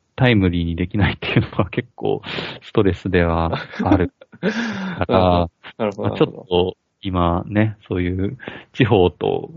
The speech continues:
Speaker 1: 関東がちょっと外れて、今ガバナンスの問題っていう風な形で、
Speaker 2: うん。
Speaker 1: えー、話はなったんですけど、
Speaker 2: うん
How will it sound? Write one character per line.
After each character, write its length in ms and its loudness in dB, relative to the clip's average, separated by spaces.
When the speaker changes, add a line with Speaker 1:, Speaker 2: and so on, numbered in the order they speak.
Speaker 1:
関 260 0
東 200 -8
が 140 -2
ち 100 -2
ょ 20 0
っ 20 -10
と 60 -6
外 200 2
れ 120 6
て、 320 2
今 140 -4
ガ 120 0
バ 120 2
ナ 180 2
ン 40 -6
ス 140 -10
の 120 -2
問 280 -4
題 160 0
っ 40 -4
て 240 -6
い 140 0
う 40 -4
風 160 2
な 440 0
形 400 0
で、 220 4
Speaker 2:
う 40 -8
ん。 40 2
Speaker 1:
え 100 2
ー、 20 2
話 380 2
は 260 4
な 180 0
っ 140 -4
た 80 -4
ん 100 -8
で 100 -8
す 100 -16
け 100 -2
ど、 380 6
Speaker 2:
う 60 -10
ん 100 -10